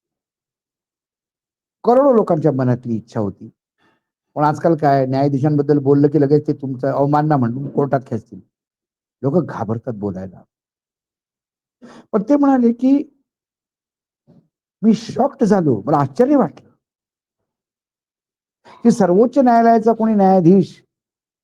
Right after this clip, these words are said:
असं सांगतो लोकांना की मी त्या खटल्यात न्याय देताना दैवी शक्तीचा हस्तक्षेप करायला सांगितलं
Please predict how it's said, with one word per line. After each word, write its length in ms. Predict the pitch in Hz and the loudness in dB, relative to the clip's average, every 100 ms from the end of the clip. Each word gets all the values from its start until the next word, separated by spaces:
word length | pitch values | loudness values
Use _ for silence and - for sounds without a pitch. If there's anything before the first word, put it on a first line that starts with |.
| _ _ - 156 | _ _ -8 -4
असं 280 | 165 285 | 0 2
सांगतो 480 | 285 208 180 190 220 | 0 0 0 0 2
लोकांना 540 | 208 180 156 147 147 175 | 2 2 0 0 0 -2
की 140 | 175 | -2
मी 160 | 180 202 - | -2 -2 -2
त्या 200 | 190 190 214 | 0 2 0
खटल्यात 440 | 190 156 170 175 185 175 | -2 -4 0 2 2 0
न्याय 320 | 147 156 175 | 0 2 2
देताना 520 | 160 147 151 175 143 107 - _ _ _ _ _ _ _ _ _ _ _ _ _ _ _ _ _ _ - | 4 2 2 0 0 -4 -10 _ _ _ _ _ _ _ _ _ _ _ _ _ _ _ _ _ _ -16
दैवी 440 | 139 160 226 277 | -2 2 4 4
शक्तीचा 500 | - 220 226 240 247 | 4 0 0 -2 0
हस्तक्षेप 540 | 185 151 - 196 226 220 | 0 0 -2 0 0 2
करायला 300 | 185 180 170 | 2 4 2
सांगितलं 440 | 143 123 117 107 | 0 -2 -4 -10